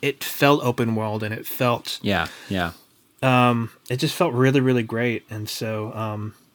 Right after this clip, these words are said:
Speaker 1: but what'd you, what'd you
Speaker 2: Dude. Yeah, go ahead.
Speaker 1: what'd you think about the, how it ended? Like,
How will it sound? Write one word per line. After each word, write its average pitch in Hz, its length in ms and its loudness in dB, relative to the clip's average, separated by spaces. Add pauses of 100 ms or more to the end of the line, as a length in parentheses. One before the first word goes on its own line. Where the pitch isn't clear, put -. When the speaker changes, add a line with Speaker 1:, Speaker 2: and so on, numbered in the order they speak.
(680)
Speaker 1:
but 156 240 6
what'd 160 180 10
you, 190 180 10
what'd 165 180 6
you 170 60 -6
Speaker 2:
Dude. 135 380 6 (840)
Yeah, 104 160 -6
go 101 100 -2
ahead. 98 140 2
Speaker 1:
what'd 151 120 6
you 151 60 4
think 151 140 8
about 143 240 4
the, 117 460 4 (180)
how 135 160 -2
it 107 80 0
ended? 110 340 -4 (160)
Like, 107 300 -12